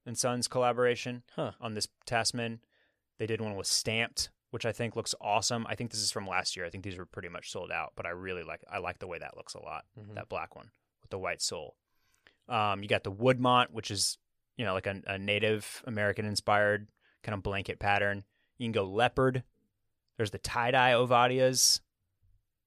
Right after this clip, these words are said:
Speaker 1: collaboration with Neighborhood. So there's just, you know, there's a
Speaker 2: Wow.
Speaker 1: lot of kinda interesting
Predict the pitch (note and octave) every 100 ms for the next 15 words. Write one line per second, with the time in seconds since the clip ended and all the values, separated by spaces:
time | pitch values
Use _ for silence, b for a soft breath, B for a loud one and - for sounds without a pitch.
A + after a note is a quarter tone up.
0 | _ _ - - G#2+ G#2+ G#2+ G#2+ F2 F#2
1 | C3 - C#3+ B2 C3+ C3+ C3 C3 B2+ _
2 | _ _ _ _ _ _ _ _ _ _
3 | _ _ - B2 A2+ G2+ - C3+ A#2+ -
4 | A#2 - - - A#2+ F2+ - - B2+ A#2+
5 | A2+ A2+ A2+ G#2+ - G2 F#2+ G2+ G2+ -
6 | G2 F2+ E2+ E2+